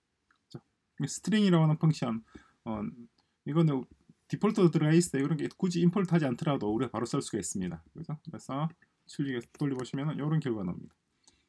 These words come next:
그래서 요런 파이, 오메가,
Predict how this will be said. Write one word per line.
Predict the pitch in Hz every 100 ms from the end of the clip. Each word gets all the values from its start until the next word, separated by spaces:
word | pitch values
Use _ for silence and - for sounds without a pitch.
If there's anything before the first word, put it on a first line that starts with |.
| _
그래서 | - 92 - 170 _
요런 | 120 143 151 156 143 110 - _ _ _ _ _ _ -
파이, | 180 180 170 175 180 _
오메가, | - 131 156 160 147 151 160